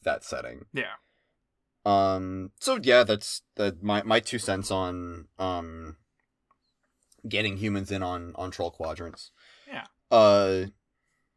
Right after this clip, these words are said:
Speaker 1: so yeah. Uh, cool. I think Stelsa's very, very fun, very good character. Um, and I like the, I like the back-,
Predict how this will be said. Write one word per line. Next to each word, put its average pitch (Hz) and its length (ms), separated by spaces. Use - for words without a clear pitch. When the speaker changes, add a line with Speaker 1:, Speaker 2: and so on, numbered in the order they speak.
Speaker 1:
so - 120
yeah. 151 260
Uh, 98 880
cool. - 380
I 113 60
think 147 200
Stelsa's 127 420
very, 123 480
very 117 160
fun, 110 540
very 107 140
good 104 120
character. 98 580
Um, 90 760
and 98 560
I 98 80
like 113 240
the, 113 300
I 95 80
like 104 160
the 101 80
back-, 98 180